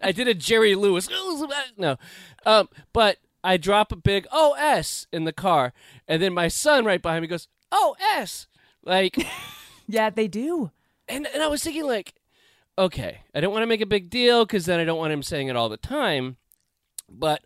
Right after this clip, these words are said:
Speaker 1: also, like, that was an appropriate time for me to curse in front of a child. When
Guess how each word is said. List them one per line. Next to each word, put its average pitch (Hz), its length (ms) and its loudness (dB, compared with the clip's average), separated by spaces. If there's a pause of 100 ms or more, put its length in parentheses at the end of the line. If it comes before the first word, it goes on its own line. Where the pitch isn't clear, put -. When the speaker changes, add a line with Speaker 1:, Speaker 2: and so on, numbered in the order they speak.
(120)
Speaker 1:
also, 180 640 0 (340)
like, 165 460 -4 (260)
that 254 200 0
was 359 120 -2
an 370 80 -2
appropriate 233 560 0
time 170 220 -4
for 165 100 -14
me 151 80 -4
to 143 80 -6
curse 120 320 -6
in 120 80 -10
front 113 200 -8
of 101 80 -8
a 107 40 -8
child. 92 480 -12
When 160 180 -4